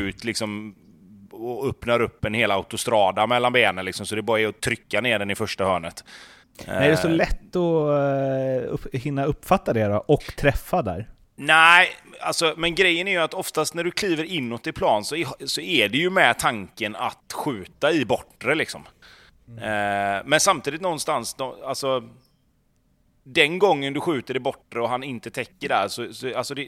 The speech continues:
Speaker 1: det är ju... Det är mycket svårare för en forward att curla in den i bortre än vad det är att bara dra en rak vrist, alltså rätt fram eller vad man ska säga.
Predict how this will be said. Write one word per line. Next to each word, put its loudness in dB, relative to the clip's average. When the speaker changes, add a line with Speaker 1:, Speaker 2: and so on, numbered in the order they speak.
Speaker 1:
det -4
är -2
ju... -6
Det -2
är 2
mycket -2
svårare 4
för -2
en 0
forward 2
att -2
curla 2
in -4
den -4
i -4
bortre -2
än 2
vad 0
det 2
är 2
att 0
bara 2
dra 2
en -6
rak 2
vrist, -6
alltså -2
rätt -6
fram 2
eller 0
vad -4
man -2
ska -10
säga. -2